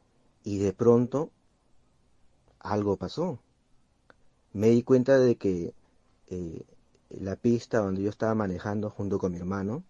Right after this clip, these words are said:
la pista a la cual yo me refiero es en el Parque Fátima. Todos saben que hay una radio, que es Radio Mar, ¿no? Y, y otras radios, este,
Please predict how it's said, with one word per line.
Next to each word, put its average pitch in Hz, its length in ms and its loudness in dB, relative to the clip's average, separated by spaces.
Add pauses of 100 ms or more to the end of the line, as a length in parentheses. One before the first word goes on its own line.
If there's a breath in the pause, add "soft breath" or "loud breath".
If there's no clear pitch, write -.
(380 soft breath)
la 113 120 4
pista 175 220 2
a - 20 6
la 127 120 6
cual 143 160 6
yo 139 120 4
me 143 100 2
refiero 113 500 0 (640)
es 120 200 -2
en 123 140 4
el 98 80 0
Parque 123 280 2
Fátima. 143 640 0
Todos 123 260 6
saben 117 340 2
que 107 140 -2
hay 107 160 0
una 104 160 -2
radio, 95 480 2
que 101 100 -12
es 107 100 -10
Radio 101 280 0
Mar, 110 180 2
¿no? 110 160 0
Y, 92 400 -6
y 95 140 -4
otras 113 240 2
radios, 107 340 -2
este, - 520 -12